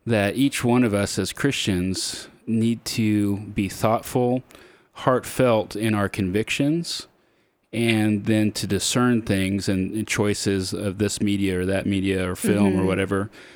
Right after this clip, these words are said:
Speaker 1: based on those, and then be, be slow to, uh, judge others.
Speaker 2: Mm.
Speaker 1: Um, we might have an open conversation. "Tell me more about why you chose to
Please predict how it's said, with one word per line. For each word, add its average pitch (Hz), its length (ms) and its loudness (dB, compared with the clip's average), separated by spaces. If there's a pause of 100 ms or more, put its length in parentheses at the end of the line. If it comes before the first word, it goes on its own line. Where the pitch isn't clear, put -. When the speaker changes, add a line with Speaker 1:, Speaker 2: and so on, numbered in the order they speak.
(220)
Speaker 1:
based 104 320 2
on 98 200 2
those, 95 400 0
and 113 200 2
then 131 200 4
be, 113 360 2
be 113 220 0
slow 110 520 2
to, 95 560 0 (400)
uh, 95 260 0
judge 101 400 0
others. 95 760 -2
Speaker 2:
Mm. 202 280 0 (340)
Speaker 1:
Um, 95 580 -2 (160)
we 113 140 4
might 101 220 2
have 101 180 0
an 98 80 0
open 98 300 0
conversation. 98 720 0
"Tell 139 160 0
me 156 120 4
more 135 260 4
about 95 340 -2 (360)
why 104 180 4
you 101 120 2
chose 95 340 0
to 90 200 0